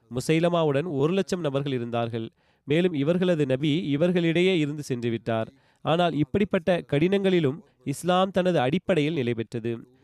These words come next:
ஹஸ்ரத் உமர் அவர்களுக்கும் முழுமையடைந்த நிலையில் அது கிடைத்தது. பிறகு அவர்கள் அதனை பரப்பிக்கொண்டே சென்றார்கள். எதுவரை என்றால் அரேபிய எல்லைகளை தாண்டி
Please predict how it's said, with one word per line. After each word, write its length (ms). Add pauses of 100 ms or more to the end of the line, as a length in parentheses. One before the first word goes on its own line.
(160)
ஹஸ்ரத் 300
உமர் 260
அவர்களுக்கும் 720
முழுமையடைந்த 600
நிலையில் 300
அது 140
கிடைத்தது. 560 (300)
பிறகு 260
அவர்கள் 240
அதனை 320
பரப்பிக்கொண்டே 540
சென்றார்கள். 560
எதுவரை 480
என்றால் 320
அரேபிய 500
எல்லைகளை 540
தாண்டி 440